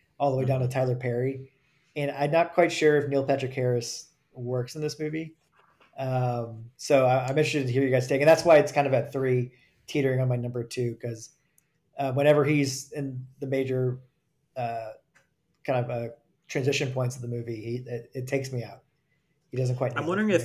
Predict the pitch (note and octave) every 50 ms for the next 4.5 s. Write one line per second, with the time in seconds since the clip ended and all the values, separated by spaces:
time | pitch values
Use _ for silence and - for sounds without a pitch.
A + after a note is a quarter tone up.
0 | - - D#3 D3 C3+ B2 A#2 - - B2+ B2+ A#2+ B2 B2 A#2+ C3+ B2+ G#2+ B2 A#2+
1 | - - A2+ A2+ G2+ G#2 G2 G#2 G2+ G2+ - B2 A2 G2 - - - - G#2 G2
2 | G2+ G#2+ A#2 A#2+ A#2+ A#2+ B2 B2 B2 - - A2 A2 A#2+ C3+ C3+ C3+ C3 - C#3
3 | B2+ A#2 B2 A#2+ G#2+ F#2+ A2+ G#2+ G#2 G#2 G2 G2+ G2+ G2+ F#2+ F#2+ F#2+ G2 G#2 G#2+
4 | - A#2+ A2 G#2+ A#2 G#2+ G2+ - -